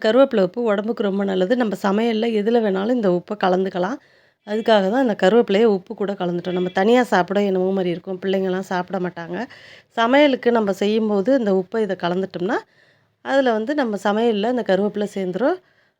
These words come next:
உடம்புக்கு ரொம்ப நல்லது. அயர்ன் சத்து ரொம்ப அதிகமா இருக்கு. எல்லாருமே சாப்பிடக்கூடியது தான் இது. அதனால முடி நல்லா வளரும். இரும்பு சத்து அதிகமா இருக்கு. அதனால இதை எப்படி செய்யலாங்கிறத இந்த வீடியோல பார்ப்போம் வாங்க. ரொம்ப ஈஸியா செஞ்சிடலாம்.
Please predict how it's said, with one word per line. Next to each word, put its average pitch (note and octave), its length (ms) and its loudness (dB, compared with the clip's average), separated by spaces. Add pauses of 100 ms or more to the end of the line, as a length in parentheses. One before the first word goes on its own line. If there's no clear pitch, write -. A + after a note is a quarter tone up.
(160)
உடம்புக்கு A#3 360 -2
ரொம்ப G3+ 220 2
நல்லது. F#3+ 320 2
அயர்ன் A3 320 2
சத்து G3 240 -6
ரொம்ப F3 240 -4
அதிகமா F#3+ 440 -4
இருக்கு. A3+ 380 -8 (540)
எல்லாருமே A3 460 2
சாப்பிடக்கூடியது F#3 760 -2
தான் F#3+ 160 -4
இது. F#3+ 200 -2
அதனால F#3 340 -4 (680)
முடி A3+ 300 0
நல்லா F#3+ 300 0
வளரும். F3+ 580 -4
இரும்பு A3 340 0
சத்து F3+ 260 -6
அதிகமா F3 380 -4
இருக்கு. F3 300 -6
அதனால F3+ 320 -4 (680)
இதை G#3+ 260 -8
எப்படி G#3+ 300 -4
செய்யலாங்கிறத F#3 600 -2 (580)
இந்த G#3 100 -10
வீடியோல G#3 420 -4
பார்ப்போம் F#3 300 -8
வாங்க. F3+ 220 -6
ரொம்ப G3+ 240 -4
ஈஸியா G#3 480 -2
செஞ்சிடலாம். F3+ 580 -4